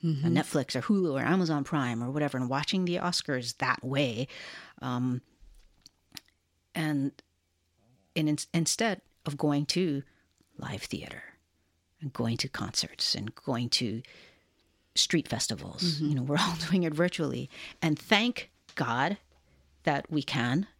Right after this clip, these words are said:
Speaker 2: I really am grateful for that. And it's, what's been weird for me is to experience doing that. And in one way, in the physical realm,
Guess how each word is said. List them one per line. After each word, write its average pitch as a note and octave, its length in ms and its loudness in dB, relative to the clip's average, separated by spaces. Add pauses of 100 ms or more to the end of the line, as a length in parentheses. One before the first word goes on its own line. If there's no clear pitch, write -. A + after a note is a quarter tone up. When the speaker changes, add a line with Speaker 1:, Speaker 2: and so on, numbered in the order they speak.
(200)
Speaker 2:
I D3+ 60 0
really E3 500 2
am D3 120 2
grateful D3 280 0
for F3 240 -2
that. F#3 260 0 (240)
And D3+ 300 2
it's, D#3+ 160 -4 (220)
what's D#3+ 280 2
been F#3 460 0
weird E3 380 0 (100)
for - 180 -10
me C3 540 0 (440)
is C#3+ 340 0
to - 220 -2
experience D#3 800 -2
doing F3+ 380 0
that. A2+ 320 -6 (960)
And D3 380 2 (1120)
in D#3 200 4
one B3 160 2
way, G#2+ 440 -2 (480)
in D#3 100 4
the C#3 60 0
physical A3 460 0
realm, C#3 500 0